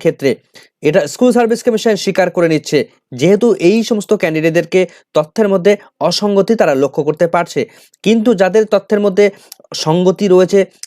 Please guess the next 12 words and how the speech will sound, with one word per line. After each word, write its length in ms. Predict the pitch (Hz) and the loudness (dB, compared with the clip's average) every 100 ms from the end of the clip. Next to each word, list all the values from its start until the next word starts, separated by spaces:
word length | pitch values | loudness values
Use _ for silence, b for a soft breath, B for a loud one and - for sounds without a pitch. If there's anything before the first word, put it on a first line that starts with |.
| - | -2
কিন্তু 240 | 196 208 247 - | -2 0 0 0
অবৈধভাবে 460 | 156 190 185 185 175 180 | 0 0 0 -2 -2 -6
চাকরি 200 | 160 180 | -4 -4
পেয়েছে, 180 | 180 185 175 | -4 -4 -2
তাদের 200 | 170 208 202 | -4 -2 -2
তথ্য 140 | 196 196 | -2 -4
কিন্তু 180 | 185 196 180 B B | -2 -2 -4 B B
স্কুল 160 | - 196 | -2 0
সার্ভিস 220 | 202 180 165 | 0 -2 -2
কমিশন 300 | 175 160 180 143 | -6 -2 -4 -2
দিচ্ছে 240 | 139 160 190 | -4 -2 -2
না। 60 | 147 | -2